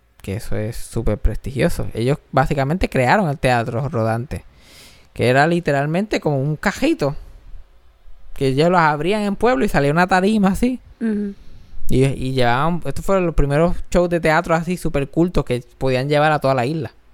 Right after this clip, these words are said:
Speaker 2: Ujú.
Speaker 1: Iban de pueblo en pueblo y qué sé yo. Ya se graduó de teatro, empezó a dar, eh, a dar clases allí de actuación por décadas.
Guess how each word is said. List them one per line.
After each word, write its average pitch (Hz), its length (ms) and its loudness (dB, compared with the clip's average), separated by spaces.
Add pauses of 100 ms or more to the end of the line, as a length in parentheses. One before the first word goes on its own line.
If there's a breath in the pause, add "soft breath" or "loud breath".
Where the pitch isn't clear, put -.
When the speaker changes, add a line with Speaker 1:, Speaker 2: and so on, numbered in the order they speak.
Speaker 2:
Ujú. 202 340 -2 (200)
Speaker 1:
Iban 120 240 -2
de 123 100 -2
pueblo 110 300 -2
en 107 80 -8
pueblo 156 400 0
y - 20 -6
qué 143 100 -8
sé 120 140 -6
yo. 180 120 -4 (680 loud breath)
Ya 165 120 2
se 185 100 2
graduó 117 240 2
de 135 100 4
teatro, 160 320 0
empezó 151 320 -2
a - 20 -2
dar, 127 200 -2 (120)
eh, - 160 -12 (220)
a 117 120 -2
dar 117 200 0
clases 127 400 0
allí 117 340 -2 (540 loud breath)
de 120 80 2
actuación 123 420 0
por 113 180 4
décadas. 127 640 -2